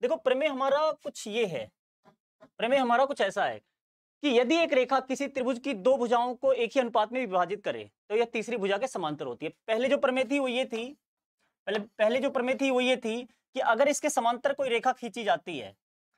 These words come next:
तो इन दोनों भुजाओं को ये समान अनुपात में बांटती है, यानी कि अगर इसका नाम ए है, इसका नाम बी है और इसका नाम सी है, और ये डी और ये ई है,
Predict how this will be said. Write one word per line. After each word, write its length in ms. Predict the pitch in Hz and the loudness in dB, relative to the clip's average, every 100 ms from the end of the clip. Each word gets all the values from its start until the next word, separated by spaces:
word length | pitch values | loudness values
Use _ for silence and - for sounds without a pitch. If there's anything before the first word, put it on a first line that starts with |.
| _ - | _ -6
तो 260 | 240 - _ 302 | -6 -6 _ -2
इन 120 | 285 | 2
दोनों 240 | 277 285 | 2 2
भुजाओं 320 | 220 220 226 | 2 2 0
को 180 | 254 262 | 0 -2
ये 160 | 254 285 | 0 0
समान 280 | 254 226 233 | 0 0 0
अनुपात 280 | 233 214 | 0 -2
में 100 | 220 | -2
बांटती 400 | 180 170 170 247 | -2 -2 -2 0
है, 180 | 254 254 - _ 196 | 0 0 -4 _ -4
यानी 160 | 214 | -2
कि 60 | 226 | 0
अगर 140 | 226 | 0
इसका 180 | 220 240 | -2 -2
नाम 240 | 208 202 202 | -2 -2 0
ए 220 | 214 240 | 2 2
है, 160 | 247 | 2
इसका 200 | 233 - | -2 0
नाम 180 | 202 185 | 0 0
बी 260 | 165 220 240 | -2 -4 -2
है 240 | 247 254 - _ 180 | -2 -6 -10 _ -6
और 100 | 185 | -6
इसका 200 | 185 214 | -2 0
नाम 160 | 185 | 0
सी 300 | 175 220 240 | -2 0 2
है, 240 | 254 254 254 _ - | 2 0 -4 _ -4
और 120 | 185 | 0
ये 120 | 220 | 2
डी 400 | 190 240 294 311 _ - | 2 2 2 0 _ -4
और 100 | 226 | -2
ये 180 | 240 - | 0 0
ई 160 | 240 202 | 0 0
है, 260 | - 117 | -2 -12